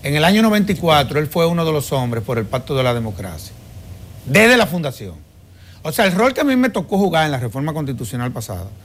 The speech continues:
lo jugó Milton en eso. Y que Milton, el profesor Rey Guevara. Va que hay una relación de amistad muy, muy grande. Y la finjo desde su génesis tomó la decisión de que fuera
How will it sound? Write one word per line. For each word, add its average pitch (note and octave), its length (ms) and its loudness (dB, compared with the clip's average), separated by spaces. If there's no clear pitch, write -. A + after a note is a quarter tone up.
lo A#2 100 -8
jugó A#2 220 -2
Milton B2 400 -2
en F2+ 100 -8
eso. - 220 -14
Y B2 100 -8
que A2+ 120 -2
Milton, A2+ 380 0
el G#2+ 80 -4
profesor G#2+ 440 -4
Rey G#2+ 140 0
Guevara. F#2 320 -4
Va A#2 80 0
que C3 80 4
hay C3 80 6
una C3 160 0
relación A#2+ 360 0
de B2+ 80 -4
amistad A2+ 280 -4
muy, A2 240 -2
muy A2+ 200 0
grande. G#2+ 420 0
Y F3 420 4
la E3+ 140 4
finjo A#3 320 2
desde E3 360 2
su C#3+ 200 -2
génesis C#3+ 560 0
tomó B2+ 240 -2
la C#3+ 100 4
decisión B2+ 380 -2
de A2 100 -2
que A2 100 -6
fuera A#2 320 -4